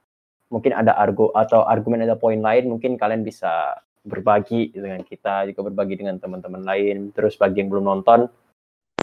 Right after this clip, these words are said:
mungkin maaf ada spoiler-spoiler yang kita berikan, tapi tenang, Money Heist itu masih banyak bagian-bagian yang,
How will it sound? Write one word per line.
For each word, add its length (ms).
mungkin 320
maaf 600
ada 220
spoiler-spoiler 880
yang 160
kita 200
berikan, 680
tapi 400
tenang, 460
Money 280
Heist 260
itu 420
masih 280
banyak 360
bagian-bagian 720
yang, 220